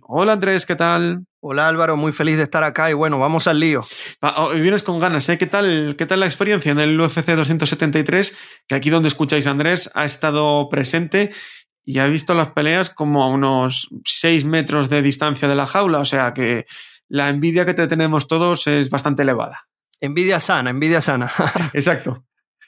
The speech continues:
Speaker 2: No, la pasamos muy bien, Álvaro. Eh, fue un, un gran evento donde el gran pro-, protagonista fue Hamza Chimaev. Una pelea espectacular. Eh, se sintió de verdad con, con la grada, se encendió como ningún otro duelo, ensordecedor.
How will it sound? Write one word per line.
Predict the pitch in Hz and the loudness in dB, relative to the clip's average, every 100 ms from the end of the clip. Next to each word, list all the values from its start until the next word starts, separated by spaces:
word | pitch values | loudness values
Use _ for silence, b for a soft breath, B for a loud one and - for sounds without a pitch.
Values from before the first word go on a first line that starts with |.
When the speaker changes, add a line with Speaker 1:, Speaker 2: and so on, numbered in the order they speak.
| _ | _
Speaker 2:
No, | 170 165 | -2 0
la | 143 | 2
pasamos | 147 139 175 180 | 0 0 2 2
muy | 175 | 2
bien, | 170 170 170 | 2 2 2
Álvaro. | 170 170 170 165 147 | 2 2 2 2 0
Eh, | 139 131 | -2 -4
fue | - 156 | -2 0
un, | 156 156 156 | 2 0 0
un | 156 151 | -2 0
gran | 156 160 | 0 0
evento | 151 151 156 160 | 0 0 0 0
donde | 151 139 | 0 0
el | 135 | 0
gran | 147 151 | 0 -2
pro-, | 147 - | -4 -12
protagonista | 156 131 135 131 143 139 143 | -4 -2 0 0 0 0 -2
fue | 139 143 143 139 | 0 0 2 0
Hamza | 143 135 135 | 0 0 -2
Chimaev. | 117 147 147 147 147 - | -2 0 0 0 -2 -6
Una | - 147 147 139 135 131 - | -8 -4 0 2 2 -2 -4
pelea | 135 139 143 | -2 0 0
espectacular. | 131 - 123 135 127 139 139 147 147 - | -2 -4 -4 -4 -2 -2 0 0 -2 -8
Eh, | - 139 131 | -6 -4 -2
se | - 131 | -4 -6
sintió | 135 123 143 | -6 -4 0
de | 143 | 2
verdad | 139 139 143 | 2 2 0
con, | 156 135 135 | 0 -2 -2
con | 139 135 | -2 0
la | 131 | 0
grada, | 135 147 151 143 | 0 0 0 -2
se | 147 | -4
encendió | 127 139 135 147 | -4 -4 -2 -2
como | 156 151 | 0 -2
ningún | 139 139 139 151 | -2 -4 -2 0
otro | 151 147 143 | 0 0 0
duelo, | 143 156 160 147 B B _ | 0 2 0 -2 B B _
ensordecedor. | - 151 143 - 139 139 127 135 139 156 170 | -2 0 2 0 2 2 0 -2 0 0 -2